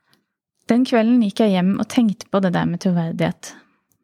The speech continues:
Hva det var og ikke var. Jeg tenkte på at veilederen min, denne Margrethe på cirka førtifem, slank, så ut som hun trente regelmessig og levde et balansert liv,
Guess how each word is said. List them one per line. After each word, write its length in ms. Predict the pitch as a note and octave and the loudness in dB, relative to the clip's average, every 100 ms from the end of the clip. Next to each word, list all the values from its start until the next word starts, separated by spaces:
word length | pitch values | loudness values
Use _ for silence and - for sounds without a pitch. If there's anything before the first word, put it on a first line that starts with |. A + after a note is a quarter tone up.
| - | -2
Hva 140 | G3+ G3+ | 0 2
det 80 | G3 | 2
var 260 | F3 G3 G#3+ | 2 0 0
og 120 | G3 | -2
ikke 240 | G3+ F3 | -2 -4
var. 180 | D#3+ F3 - _ _ _ _ _ _ _ _ _ _ | -4 -4 -6 _ _ _ _ _ _ _ _ _ _
Jeg 80 | G#3+ | -2
tenkte 240 | A#3+ A3+ - | 0 0 0
på 80 | |
at 80 | F#3 | -2
veilederen 460 | G#3+ G#3 E3+ D#3+ D#3+ | 0 0 -2 -4 0
min, 200 | D#3 C4+ - _ | 2 0 -2 _
denne 240 | A#3+ G#3+ | 2 2
Margrethe 540 | F#3 G3 F#3 F3 - G3 | 2 2 2 0 -2 -6
på 100 | G3 | -4
cirka 280 | - E3+ - | -2 -2 -2
førtifem, 540 | - - G3+ F3+ G#3 A#3+ _ _ _ _ - | -6 -4 -2 0 0 -2 _ _ _ _ -6
slank, 460 | - G3 D4 - | 0 0 0 -4
så 200 | - G#3+ F3+ | -2 0 0
ut 80 | |
som 80 | - | -2
hun 80 | F3 | -2
trente 360 | G#3+ F#3+ E3+ F#3 | 0 0 2 2
regelmessig 560 | F#3+ E3+ E3 D#3 - G#3+ | 2 0 -2 -2 0 2
og 80 | |
levde 180 | G3+ F3 | 2 0
et 100 | E3+ | -4
balansert 600 | F3 F3 F3+ F3+ F3 - | 0 0 0 0 -2 -2
liv, 240 | F3+ A#3+ | -4 -2